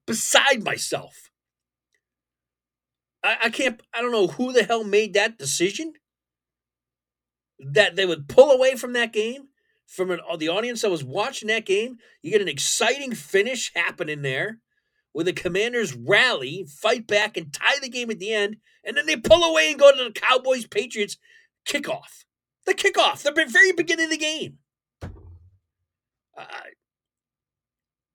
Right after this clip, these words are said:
someone needs to be fired. Fired at Fox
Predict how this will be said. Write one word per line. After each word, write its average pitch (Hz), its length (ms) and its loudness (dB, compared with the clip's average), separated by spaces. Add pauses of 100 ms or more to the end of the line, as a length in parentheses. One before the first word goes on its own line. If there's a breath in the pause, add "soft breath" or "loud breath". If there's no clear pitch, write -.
(340)
someone 220 300 0
needs 185 140 -4
to 151 40 -12
be 139 80 -12
fired. - 480 -4 (1040)
Fired 196 560 0 (960)
at 143 140 -8
Fox - 500 -8